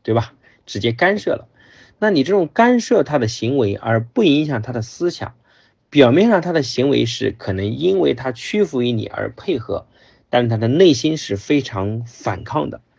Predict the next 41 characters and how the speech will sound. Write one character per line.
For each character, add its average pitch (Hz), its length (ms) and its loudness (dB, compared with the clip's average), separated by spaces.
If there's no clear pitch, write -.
所 - 160 -2
以 107 60 2
当 160 300 4
他 160 200 -2
的 120 220 2
能 98 380 -2
量 147 280 4
和 95 260 -4
权 95 360 -6
力 131 120 2
够 120 220 2
大 170 220 0
的 110 100 -6
时 95 140 -12
候， 98 300 -6
有 92 220 -6
一 101 80 -6
天 127 300 -2
就 - 140 -10
是 92 160 -8
反 92 300 -6
抗 123 180 -4
你 98 80 -2
的 98 100 -12
时 - 140 -14
候。 - 160 -12
所 190 160 2
以 - 20 6
你 190 100 4
的 123 100 2
孩 117 200 0
子 123 120 0
今 226 340 0
天 208 360 0
完 117 220 0
全 135 240 -2
不 156 140 0
被 147 160 2
你 117 180 2
管 95 320 -6
教， 120 300 -2